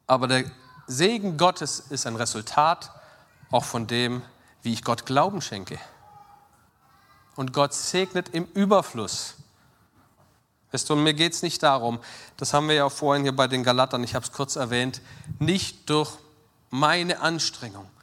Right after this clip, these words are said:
nicht, dass ich das Ding tue. Nicht, dass ich mich bemühe und aus eigener Kraft versuche zu glauben.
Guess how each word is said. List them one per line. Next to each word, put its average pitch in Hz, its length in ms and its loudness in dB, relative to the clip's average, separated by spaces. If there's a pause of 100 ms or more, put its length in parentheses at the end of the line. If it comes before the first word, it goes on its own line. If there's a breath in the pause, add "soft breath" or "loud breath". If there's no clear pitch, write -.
(240 soft breath)
nicht, 151 220 -4
dass - 280 -2
ich 202 220 0
das - 180 -4
Ding 123 220 -4
tue. 101 260 -10 (300 loud breath)
Nicht, 170 240 -2
dass 165 260 -4
ich 226 240 2
mich 170 260 -4
bemühe 190 540 0
und - 360 -4
aus 151 180 -2
eigener 180 460 2
Kraft - 340 2
versuche 147 580 0
zu - 240 -4
glauben. 139 440 0